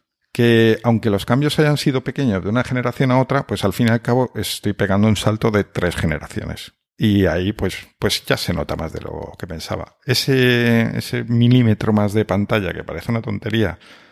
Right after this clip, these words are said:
se nota, hace que todo sea bastante más grande. También Apple, mm, eh, juega un poco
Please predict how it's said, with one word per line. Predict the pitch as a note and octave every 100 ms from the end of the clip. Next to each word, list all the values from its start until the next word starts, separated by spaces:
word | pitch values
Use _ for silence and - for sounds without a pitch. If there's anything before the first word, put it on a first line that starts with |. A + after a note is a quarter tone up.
| _ _
se | - - F2+
nota, | A2+ A#2+ A#2+
hace | - G#2
que | G2+
todo | G#2 F2+ D#2+
sea | - F2 E2+ E2
bastante | D#2+ - G2+ -
más | E2+
grande. | F#2+ G#2+ A#2+ - - - - - _ _
También | - C#3 F#3+
Apple, | F3+ C3 A#2+ A2 - _
mm, | G#2 G2+ F#2 E2 D#2 D2+ D2 D#2 - _ - -
eh, | - E2+ D#2 D2
juega | - - G2 F2
un | D#2+
poco | - F#2 F#2 -